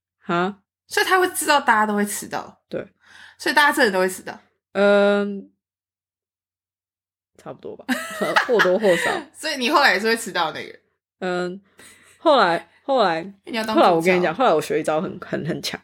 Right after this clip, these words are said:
Speaker 1: 就
Speaker 2: 对啊。
Speaker 1: 怎么讲？就是学，学了一招我觉得蛮厉害的，就是呢，
Speaker 2: <laughs>
Speaker 1: 嗯，他时间还没开始整点的时候，可能在前十分钟，然后我，我就，我就先点进去，然后那个时候因为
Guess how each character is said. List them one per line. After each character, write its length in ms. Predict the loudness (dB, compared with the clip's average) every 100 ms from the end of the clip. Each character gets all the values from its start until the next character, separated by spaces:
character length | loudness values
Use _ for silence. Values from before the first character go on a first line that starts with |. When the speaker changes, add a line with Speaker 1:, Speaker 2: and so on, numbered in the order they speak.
| _
Speaker 1:
就 160 | 0 0
Speaker 2:
对 80 | 0
啊。 60 | -2
Speaker 1:
怎 100 | -2
么 60 |
讲？ 180 | -2 -4 -8 _ -20 -20
就 120 | -4 0
是 400 | 0 0 -12 -18 -12
学， 200 | -2 0
学 120 | 2 4
了 80 |
一 60 | 6
招 160 | 4 2
我 80 |
觉 100 | 0
得 80 | -6
蛮 200 | -8 -8
厉 120 | -8 -6
害 160 | -6 -4
的， 60 |
就 120 | -2
是 140 | 0 2
呢， 220 | 2 0 0 0
Speaker 2:
<laughs> 200 | 0 0
Speaker 1:
嗯， 340 | 2 2 2 -8 -16 -20 _ _ _ _ _ _ _ _ _ _ _ _ _ -6
他 480 | 2 4 4 0 -4 -12
时 260 | -6 -2
间 220 | 4 2
还 140 | 4 0
没 160 | 2
开 220 | 2 4 2
始 160 | 0
整 220 | -2 -2 0
点 180 | -2
的 80 | -2
时 100 | -2
候， 140 | 0 0
可 100 | -2
能 120 | 0
在 160 | 2
前 240 | 2 0 -4
十 200 | -6 -6
分 280 | -2 -2 0
钟， 240 | -4 -4
然 140 | -8 -6
后 100 | -6
我， 60 | -8
我 80 | -8
就， 200 | -4 -4
我 100 | -2
就 80 | 0
先 240 | 2 2 2
点 200 | 0 -2
进 220 | -6 -8
去， 240 | -6 -8 -8 -16 -18 -2
然 120 | 0
后 60 | 4
那 100 | 4
个 60 |
时 120 | 4
候 120 | 4 6
因 140 | 6
为 140 | 4